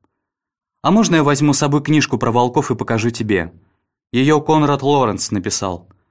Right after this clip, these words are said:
Там на обороте сказано, что он главный спец по волкам на свете. Да, вот ещё что. Ко мне в магазин сегодня твои соседи по дому заходили. Эрни, не помню фамилии, и этот самый Баррис. Искали тебя, если ты вдруг".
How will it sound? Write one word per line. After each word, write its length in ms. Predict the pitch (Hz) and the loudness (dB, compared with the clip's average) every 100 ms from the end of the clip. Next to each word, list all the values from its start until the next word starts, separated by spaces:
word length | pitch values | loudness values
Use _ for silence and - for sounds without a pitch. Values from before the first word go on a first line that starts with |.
| _ | _
Там 200 | - 127 | -2 0
на 80 | 135 | 2
обороте 360 | 131 135 135 123 | 2 2 0 -2
сказано, 460 | - 143 139 113 | -2 0 0 0
что 180 | 101 123 | -2 0
он 120 | 113 | 0
главный 320 | 113 127 123 110 | 2 2 2 0
спец 340 | 113 135 160 | 0 -2 0
по 100 | 113 | -2
волкам 380 | 101 95 110 113 | -2 -2 -2 -2
на 80 | 110 | -2
свете. 540 | - 92 87 90 - _ - | -4 -6 -6 -10 -14 _ -4
Да, 240 | 113 107 | 0 0
вот 180 | 107 110 | 0 -2
ещё 200 | 101 95 | -6 -8
что. 340 | - 95 90 - _ _ _ _ _ _ _ _ | -8 -8 -12 -18 _ _ _ _ _ _ _ _
Ко 120 | 117 | 0
мне 180 | 131 131 | 2 2
в 60 | |
магазин 400 | 131 127 127 135 | 2 2 0 0
сегодня 400 | 127 120 120 120 | 0 0 -2 -2
твои 180 | 113 117 | -2 -2
соседи 400 | 117 120 - 151 120 | -2 -2 -2 -2 -2
по 160 | 104 | -2
дому 200 | 101 101 | -2 -2
заходили. 680 | 98 98 104 98 98 92 92 _ _ | -4 -6 -6 -4 -4 -4 -8 _ _
Эрни, 640 | 120 135 139 131 123 117 - - _ _ _ | -2 2 2 2 2 -2 -8 -20 _ _ _
не 140 | 143 143 | -4 -2
помню 280 | 139 113 | 0 -2
фамилии, 600 | 104 107 101 98 92 90 - _ - | -2 -2 -2 -2 -4 -6 -12 _ -2
и 100 | 131 | 0
этот 240 | 123 123 | 2 0
самый 340 | - 131 110 | 0 0 0
Баррис. 640 | 107 107 120 101 92 - - _ _ | 0 2 2 0 -4 -8 -10 _ _
Искали 400 | 123 - 151 143 | -10 -4 0 0
тебя, 280 | 113 110 107 | -2 -2 -2
если 300 | 98 95 - | -2 -4 -6
ты 120 | 92 | -8
вдруг". 420 | 101 101 92 - | -6 -4 -4 -6